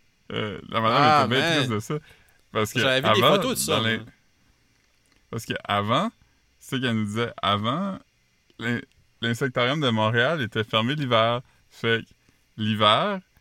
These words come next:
Speaker 1: l'insectarium de Montréal envoyait les bébés papillons, euh, au jardin botanique d'Edmundston. Fait qu'il y avait des papillons. Fait que là, il était capable d'avoir des papillons l'année longue.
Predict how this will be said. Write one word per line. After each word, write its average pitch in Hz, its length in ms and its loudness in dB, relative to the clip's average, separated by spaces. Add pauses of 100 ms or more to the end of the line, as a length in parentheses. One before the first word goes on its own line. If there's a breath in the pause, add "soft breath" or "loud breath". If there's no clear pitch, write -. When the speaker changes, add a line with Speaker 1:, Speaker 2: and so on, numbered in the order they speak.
(200)
Speaker 1:
l'insectarium 117 640 -2
de 123 80 -2
Montréal 113 520 -2 (240)
envoyait 117 680 0
les 113 140 -2
bébés 113 300 -2
papillons, 120 640 -4 (1040)
euh, 101 260 0
au 120 120 0
jardin 117 260 2
botanique 117 400 0
d'Edmundston. 113 720 -2
Fait 120 220 -2
qu'il - 220 -16
y - 20 -6
avait 107 140 -2
des 110 100 -4
papillons. 113 600 -2 (100)
Fait 107 100 -4
que 113 80 -8
là, 113 60 -2
il 117 60 -2
était 107 120 -6
capable 104 240 0
d'avoir 107 160 0
des 107 80 -2
papillons 107 380 -4
l'année 117 240 -2
longue. 120 240 -4